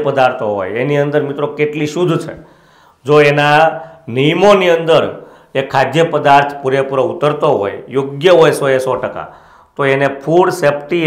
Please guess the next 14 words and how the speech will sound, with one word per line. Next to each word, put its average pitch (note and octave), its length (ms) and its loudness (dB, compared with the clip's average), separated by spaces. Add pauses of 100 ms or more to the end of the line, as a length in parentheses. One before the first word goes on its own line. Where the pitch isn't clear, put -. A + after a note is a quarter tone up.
and D3+ 180 0
Standard C#3+ 520 2
Authority C#3+ 400 0
of C3+ 180 -4
ઇન્ડિયાનો C3 420 0
એક A#2+ 160 -4
મિત્રો C3+ 220 -2 (600)
સિક્કો, F3 300 -2 (140)
લોગો D3 240 4 (100)
લાગેલો C#3 380 2
તમને C3+ 260 -6
જોવા G#2 280 -6
મળશે. D#3+ 280 -2 (460)
હવે C3 180 0